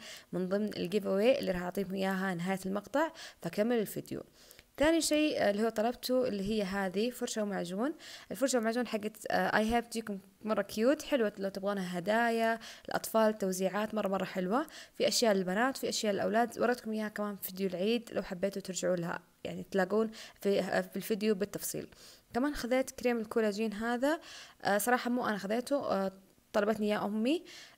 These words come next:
آه، لأنه مرة، مرة حلو للبشرة، والكولاجين معروف أصلًا للبشرة، فحبيت إني، آه، يعني، أجربه مع أمي وأقول لكم إن شاء الله نتيجته بعدين،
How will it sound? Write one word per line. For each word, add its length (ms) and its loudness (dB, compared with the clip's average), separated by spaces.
آه، 240 4
لأنه 640 2
مرة، 180 4
مرة 200 2
حلو 360 4
للبشرة، 920 4
والكولاجين 760 2
معروف 280 0
أصلًا 240 -4
للبشرة، 540 0
فحبيت 640 4
إني، 380 -2
آه، 80 0
يعني، 260 -2
أجربه 340 2
مع 240 -2
أمي 300 2
وأقول 340 0
لكم 160 -6
إن 60 -4
شاء 160 0
الله 120 0
نتيجته 580 -2
بعدين، 540 4